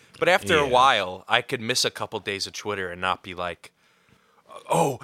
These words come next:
Speaker 1: what did I miss? Oh, what is everyone joking about?" I didn't feel like I missed out on anything. I was just like, "Yeah, you know what? Doesn't concern me." <laughs> Like, which
Speaker 2: Yep. <laughs>
Speaker 1: yeah,
Speaker 2: It's
Speaker 1: which
Speaker 2: just like,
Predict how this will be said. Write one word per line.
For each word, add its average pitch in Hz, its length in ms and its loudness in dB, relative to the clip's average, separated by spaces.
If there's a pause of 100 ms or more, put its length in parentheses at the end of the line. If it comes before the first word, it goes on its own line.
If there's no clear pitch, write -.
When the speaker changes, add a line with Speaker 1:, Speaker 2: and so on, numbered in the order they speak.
(140)
Speaker 1:
what 180 160 4
did 180 100 4
I 165 140 2
miss? 151 300 0
Oh, 165 180 2 (160)
what 208 220 4
is 208 140 0
everyone 202 280 2
joking 185 320 0
about?" 139 200 2
I 127 100 4
didn't 170 180 -2
feel 151 240 -2
like 147 160 2
I 117 60 6
missed 113 300 -2
out 113 200 4
on 107 100 -2
anything. 90 360 -8
I 104 100 4
was 110 120 0
just 120 220 0
like, 107 240 4 (300)
"Yeah, 123 180 4
you 117 100 2
know 117 180 2
what? 127 260 4
Doesn't 120 280 -2
concern 143 420 0
me." 147 260 2 (100)
<laughs> 554 100 2
Like, 226 200 6 (540)
which 196 260 0
Speaker 2:
Yep. 110 380 6
<laughs> 98 60 -6
Speaker 1:
yeah, 143 140 6
Speaker 2:
It's 185 460 6
Speaker 1:
which 151 100 2
Speaker 2:
just 104 160 -2
like, 87 300 2